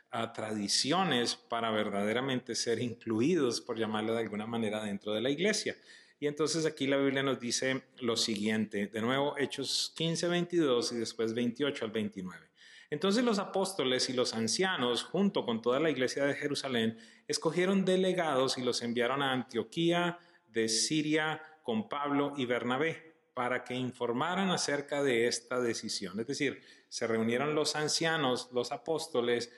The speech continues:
trataron el problema y llegaron a un consenso, tomaron una decisión.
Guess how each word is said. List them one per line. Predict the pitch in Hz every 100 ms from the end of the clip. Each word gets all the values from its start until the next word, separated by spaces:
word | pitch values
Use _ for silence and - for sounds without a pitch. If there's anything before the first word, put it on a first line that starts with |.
| - - -
trataron | 127 127 - 139 160 190 185
el | 151
problema | - 143 139 117 110 117 117
y | 117
llegaron | 117 113 120 127
a |
un | 117 117
consenso, | 117 107 110 - - 175 165 147 - 117 120 -
tomaron | 117 104 117 120 120
una | 113 117 117
decisión. | 107 101 - 98 90